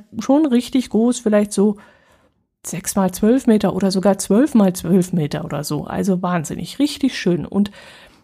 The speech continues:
Kohlrabi, Kartoffeln, Tomaten, Gurken, Zucchini, eine Kräuterecke, äh, vielleicht sogar ein kleines Gewächshaus. Also schon daran sah man eigentlich, dass die Reichenau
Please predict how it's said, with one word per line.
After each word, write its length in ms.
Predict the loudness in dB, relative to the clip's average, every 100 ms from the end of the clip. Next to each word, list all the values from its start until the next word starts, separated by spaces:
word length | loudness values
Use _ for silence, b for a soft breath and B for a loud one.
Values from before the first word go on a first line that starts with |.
| _
Kohlrabi, 560 | 0 2 4 4 2 -2
Kartoffeln, 600 | -2 0 0 0 -2 0
Tomaten, 560 | 2 4 2 -2 -6
Gurken, 480 | 2 2 2 0 -6
Zucchini, 640 | -2 -2 2 2 2 0 -2 _ _ _ _ _ _ _ -12
eine 220 | 2 2
Kräuterecke, 760 | 4 2 2 2 -2 -2 -2 -2 b b b _ _
äh, 320 | 2 4 2 0
vielleicht 320 | 0 0 0
sogar 200 | 0 2
ein 100 | 2
kleines 320 | 2 0 0
Gewächshaus. 840 | 0 0 -2 -6 -4 -4 -6 -10 b b b b b _ _
Also 260 | 0 2
schon 240 | 0 0 2
daran 380 | 2 0 2 4
sah 200 | 2 2
man 200 | 0 0
eigentlich, 500 | 0 0 0 -2 -2
dass 180 | -4
die 100 | -4
Reichenau 720 | -4 -4 0 2 2 2 0